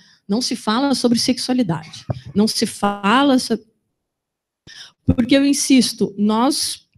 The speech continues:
pessoas, somos compostas dessa complexidade de coisas. Então, ah,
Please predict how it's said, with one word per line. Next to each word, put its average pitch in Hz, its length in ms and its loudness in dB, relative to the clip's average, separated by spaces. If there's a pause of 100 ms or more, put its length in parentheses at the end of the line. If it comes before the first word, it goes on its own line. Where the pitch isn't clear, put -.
pessoas, 233 500 0
somos 247 340 -2
compostas 226 720 -2
dessa 233 500 -2 (500)
complexidade 254 880 0
de 240 120 4
coisas. 170 680 4 (380)
Então, 202 800 2 (180)
ah, 185 640 -2